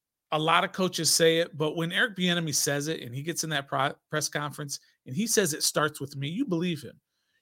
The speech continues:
You believe that he's taking full accountability on the struggle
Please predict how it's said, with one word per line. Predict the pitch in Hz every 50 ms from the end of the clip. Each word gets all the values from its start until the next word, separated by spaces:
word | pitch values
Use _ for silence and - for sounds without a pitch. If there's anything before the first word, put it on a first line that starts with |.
| _ -
You | 160 226 269
believe | 277 269 254 233 226 214 208 202 185 175 180 180 180 - -
that | 143 151 143
he's | 139 170 180 160 -
taking | - 185 165 156 - 156 135
full | - - 180 180 170
accountability | 160 - - 165 156 151 139 123 127 147 143 143 131 123 120 127 -
on | - 131 131 131 123 123 123 - _ _ _ _ _ _ _ _ _ _ -
the | 131 151 135
struggle | - - - - 165 180 180 175 170 156 175 214 202 175 160 156 170 202 214